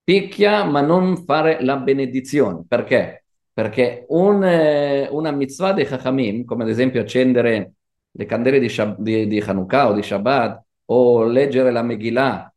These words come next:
a, a Purim, o le altre mitzvot che i Chachamim ci hanno insegnato, noi facciamo la Beracha, perché le takkanot dei Chachamim, eh, i decreti dei Chachamim sono decreti tali, eh, in, in, eh, per il fatto che i Chachamim hanno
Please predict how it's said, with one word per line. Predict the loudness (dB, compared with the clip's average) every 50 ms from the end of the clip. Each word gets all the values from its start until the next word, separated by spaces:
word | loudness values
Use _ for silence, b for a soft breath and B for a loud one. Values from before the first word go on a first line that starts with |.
| _ _
a, | _ -6 -6 -6 -4
a | -4 -6 -6
Purim, | -4 -2 0 2 2 4 2 2 0 0 -2 -2
o | 2 4 4 4 4 2 2 0 0
le | -2 0 -2
altre | -2 -2 -4 -4 -4 -4
mitzvot | -4 -4 -4 -4 -4 -4
che | -4
i | -6
Chachamim | -8 -6 -4 -2 0 0 0
ci | -2 -2
hanno | -2 -2
insegnato, | -4 -4 -4 -4 -4 -4 -4 -4 -4
noi | -2 -2 -2
facciamo | -2 -4 -6 -4 -4 -2
la | -2 -2
Beracha, | -2 0 -2 -2 -2 -2 -4 -4 -4 -8 -14 _ _ _ _ _
perché | _ -4 -4 -2 0 0
le | 0 0 0 0
takkanot | -4 -4 -4 -2 -2 0 2 2 2 2 2 0 0
dei | -2 -2 -2
Chachamim, | -2 -4 -6 -4 -4 -2 -2 0 -2 -2 -2 -4 -6 -8 -12 _ _ _ _ _ _
eh, | _ -2 0 2 4 4 4 2
i | 2 0 0
decreti | -2 -2 0 0 0 0 0 0
dei | -2 -2 -2
Chachamim | -4 -6 -6 -4 -2 -2 -2 -2 -4
sono | -4 -4 -4 -2 -2
decreti | -4 -2 -2 -2 -2 -2 -4 -8 -6 -2
tali, | 0 2 2 4 4 2 2 2 0 -4 -6 -10 _ _ _ _ _ _ _ _ _ _ _ _ _ _ _ _ _
eh, | _ 2 4 4 4 2
in, | 0 -2 -4 -6 -6 -6
in, | -8 -6 -6 -6
eh, | -4 -4 -2 -2 -2 -2 -4 -4 -2
per | -2 -2 -2
il | -2 -2
fatto | -2 -2 -2 -2
che | -4 -4
i | -4
Chachamim | -6 -6 -8 -4 -2 0 0 0 0 0 0
hanno | 0 2 2 2 2 2 0 -4 -6 -10